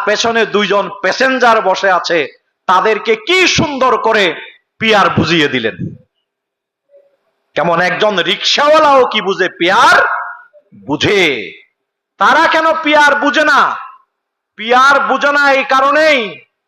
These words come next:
তাদের তো মতলব আছে কেন্দ্র দখল করার, তাদের তো এস আলমের কোটি কোটি টাকা আছে, কালো টাকা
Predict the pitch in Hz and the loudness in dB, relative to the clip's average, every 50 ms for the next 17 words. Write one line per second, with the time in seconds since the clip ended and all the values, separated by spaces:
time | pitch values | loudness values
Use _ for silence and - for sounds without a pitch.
0 | _ _ _ _ _ - 220 240 233 262 262 247 - - - 269 254 233 208 220 | _ _ _ _ _ 0 2 2 2 2 0 0 -2 -4 -4 -4 -2 -2 0 0
1 | 233 233 233 233 220 254 277 269 240 240 233 226 - - 233 226 226 214 190 170 | -2 -2 -2 -4 -2 0 2 2 2 2 0 0 0 -2 0 0 0 0 0 -2
2 | 147 - - - - _ _ _ _ _ _ _ _ _ _ _ _ _ _ _ | -6 -8 -12 -16 -20 _ _ _ _ _ _ _ _ _ _ _ _ _ _ _
3 | _ _ _ _ _ _ _ _ _ _ _ _ _ _ _ _ - 208 208 214 | _ _ _ _ _ _ _ _ _ _ _ _ _ _ _ _ -2 -2 -2 -2
4 | 202 202 208 202 196 190 180 180 - 196 196 175 156 - 135 151 151 143 131 117 | 0 0 0 0 2 2 0 0 0 0 0 0 0 2 2 2 4 4 4 4
5 | 107 90 85 - - - - - - - - - 740 762 762 - - 523 508 - | 2 2 -2 -4 -10 -18 -18 -18 -16 -16 -14 -12 -12 -12 -12 -12 -10 -10 -10 -10
6 | - 740 740 719 698 719 - - 659 659 659 - _ _ _ _ _ _ _ _ | -10 -10 -10 -10 -10 -12 -14 -16 -20 -20 -20 -20 _ _ _ _ _ _ _ _
7 | _ _ _ _ _ _ _ - 190 226 349 277 285 277 - - 294 285 285 269 | _ _ _ _ _ _ _ -4 -2 0 2 2 2 0 0 -2 0 2 2 4
8 | 277 269 269 - 277 285 285 285 285 285 294 294 285 277 277 - 285 302 294 320 | 2 2 0 0 0 0 2 2 2 2 2 2 2 0 0 -2 -2 -2 0 0
9 | 320 311 320 320 320 320 320 320 302 269 233 180 - - - _ _ _ _ _ | 0 0 0 -2 -2 0 0 0 0 0 -2 -4 -6 -12 -20 _ _ _ _ _
10 | _ _ _ _ _ - 240 294 311 311 320 349 359 359 349 349 349 - 359 349 | _ _ _ _ _ 0 2 4 4 4 2 4 4 4 4 4 2 2 2 2
11 | 311 285 247 202 147 - - - - _ _ _ _ - 233 247 277 277 277 277 | 4 4 2 2 -2 -6 -10 -16 -20 _ _ _ _ -2 0 2 2 4 4 4
12 | 269 262 254 - 262 - 240 254 247 233 247 247 | 4 2 2 2 0 0 2 2 2 2 2 4